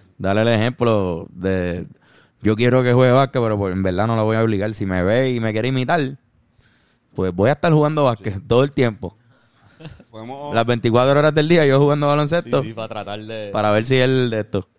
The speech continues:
Speaker 1: Le voy a dar bolitas de baloncesto chiquitas en la cuna, quizás le ponga un canastito.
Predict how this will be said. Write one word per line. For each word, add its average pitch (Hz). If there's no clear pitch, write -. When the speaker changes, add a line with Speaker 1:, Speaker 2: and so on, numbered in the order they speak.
Speaker 1:
Le 98
voy 101
a 104
dar 113
bolitas 120
de 117
baloncesto 117
chiquitas 113
en 104
la 92
cuna, 120
quizás 98
le 110
ponga 120
un 123
canastito. 113